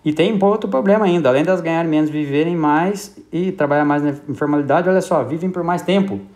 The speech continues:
Então, suas pensões são menos elevadas, ou seja, elas ganham menos lá na, na velhice, que precisa gastar com remédio, com saúde e tudo mais. Então, olha o problemão que o governo de um lugar que tem uma população idosa tem que enfrentar. Bem,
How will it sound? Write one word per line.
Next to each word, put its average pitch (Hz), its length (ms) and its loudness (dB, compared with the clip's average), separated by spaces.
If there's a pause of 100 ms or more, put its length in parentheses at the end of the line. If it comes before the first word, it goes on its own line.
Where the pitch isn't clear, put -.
(440)
Então, 135 580 -4
suas - 240 -8
pensões 135 560 -4
são 160 280 -2
menos 135 360 -2
elevadas, 147 580 0
ou 110 60 -6
seja, 107 200 -8
elas 113 160 -6
ganham 127 240 -4
menos 151 680 -2
lá 135 220 -2
na, 143 260 -2
na 127 140 -4
velhice, 139 420 -2
que - 80 -20
precisa 107 200 -10
gastar 107 240 -6
com 110 100 -8
remédio, 120 560 -4
com 113 80 -10
saúde 110 400 -2
e - 20 -16
tudo 120 160 -10
mais. 92 240 -12 (380)
Então, 110 320 -6
olha 113 200 -2
o 131 40 -2
problemão 135 580 -2 (440)
que 123 40 -4
o - 20 -2
governo 123 360 -2
de 123 120 -8
um 120 100 -4
lugar 101 380 -4 (200)
que - 80 -14
tem 104 120 -8
uma 110 160 -4
população 147 360 -4
idosa 123 320 2
tem 127 160 -8
que 123 120 -10
enfrentar. 127 420 -6 (960)
Bem, 107 220 -8